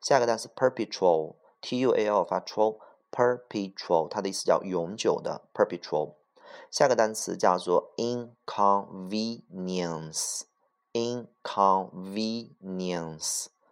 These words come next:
它的意思叫不方便的。下个单词 draw，draw 这个单词的意思，很多同学都知道，它的意思叫画画的意思，对吧？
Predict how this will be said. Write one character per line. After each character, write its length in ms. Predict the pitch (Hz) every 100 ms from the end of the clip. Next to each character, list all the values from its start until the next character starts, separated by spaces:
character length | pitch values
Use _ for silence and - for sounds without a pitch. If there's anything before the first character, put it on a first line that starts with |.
| -
它 120 | 104
的 80 | 101
意 60 |
思 140 | 95 95
叫 120 | 87
不 100 | 85
方 240 | 98 92
便 160 | 95 87
的。 120 | 78 - - -
下 180 | 139
个 60 | 123
单 100 | 113
词 120 | 110
draw，draw 1120 | 95 - 113 120 95 82 - - - - 185
这 80 | 131
个 120 | 113 110 _ _ _
单 160 | - 120
词 140 | -
的 60 | 110
意 60 | 113
思， 120 | -
很 140 | 87
多 100 | 110
同 120 | 135
学 80 | 131
都 140 | 123 123
知 160 | -
道， 140 | 120 101
它 120 | 113
的 80 | 113
意 40 |
思 120 | -
叫 100 | 117
画 200 | 101 -
画 320 | 131 - 156 113
的 80 | 85
意 140 | 85
思， 300 | - - - _ - -
对 100 | 98
吧？ 140 | 87